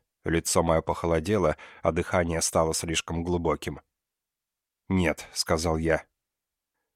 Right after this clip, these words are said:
«Он прятался в городе в течение четырнадцати лет», — сказал Даррен. «Он понимал, что не сможет сразиться с твоим дедом. Никто не мог. Но заделать щенка его маленькой девочке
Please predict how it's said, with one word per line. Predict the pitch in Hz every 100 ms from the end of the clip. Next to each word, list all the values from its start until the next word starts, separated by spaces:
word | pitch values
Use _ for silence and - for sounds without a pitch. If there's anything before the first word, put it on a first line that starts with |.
| -
«Он | 135
прятался | 113 135 117 113 - 104
в |
городе | 92 110 101 85
в | 82
течение | 104 90 98 82 85
четырнадцати | 92 92 85 82 82 -
лет», — | 82 73 - -
сказал | - 82 73 73
Даррен. | 71 69 65 - _ _ _ _ -
«Он | 147
понимал, | - 135 135 117
что | 85 -
не | 87
сможет | 87 104 107 85
сразиться | - 85 78 85 -
с | 80
твоим | - 82 82
дедом. | 80 80 76 69 - - - -
Никто | 87 - 101
не | 82 76
мог. | 71 - - - _ _ _ _ _ _ _ _ -
Но | 87 85
заделать | 87 80 92 78
щенка | - 90 80 -
его | 101 80
маленькой | 80 82 78 78 80
девочке | 98 90 - - -